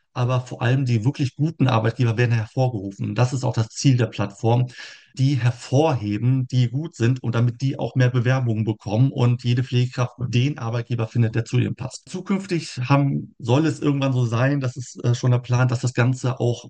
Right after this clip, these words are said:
K I unterstützt wird. Das heißt, dass Bewertungen, die reinkommen, auch von der K I schon mal sozusagen durchgelesen werden und nach Schlüsselwörtern und so und erkennt, ob irgendwelche Namen drin sind oder sowas. Und da, wo es denn fragwürdig ist, dann kommt es erst bei uns auf den Tisch und so.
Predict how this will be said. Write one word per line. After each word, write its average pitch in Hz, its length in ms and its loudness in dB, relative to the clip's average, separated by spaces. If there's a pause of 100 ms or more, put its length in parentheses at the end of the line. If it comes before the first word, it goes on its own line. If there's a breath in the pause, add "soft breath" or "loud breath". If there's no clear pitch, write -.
K 127 220 0
I 151 140 -2
unterstützt 139 640 -2
wird. 131 280 2 (380 loud breath)
Das - 120 -16
heißt, 120 300 0
dass 110 380 -4
Bewertungen, 120 460 2
die 107 120 -4
reinkommen, 123 640 0
auch 117 280 -2
von - 260 -4
der 117 80 0
K 127 140 -4
I 127 180 2
schon 127 140 2
mal 110 240 2
sozusagen 113 360 -2
durchgelesen 127 600 0
werden 120 260 0
und 113 220 -2
nach 107 240 -6 (400 loud breath)
Schlüsselwörtern 123 880 2
und 113 120 -2
so 123 180 0
und 113 120 0
erkennt, 123 460 0
ob 117 100 -8
irgendwelche 101 280 0
Namen 120 260 2
drin 117 180 -2
sind 123 140 -6
oder 110 140 -2
sowas. 110 320 0 (500 soft breath)
Und 117 200 -6
da, 123 280 0
wo 127 80 -2
es 123 80 -8
denn 113 140 -2
fragwürdig 127 600 -4
ist, - 180 -4
dann 123 180 4
kommt 113 220 -4
es 120 100 -8
erst 117 280 -4
bei 123 60 -6
uns 113 240 -2
auf 107 80 -4
den 117 100 0
Tisch 113 240 -2
und 101 120 -2
so. 104 200 -2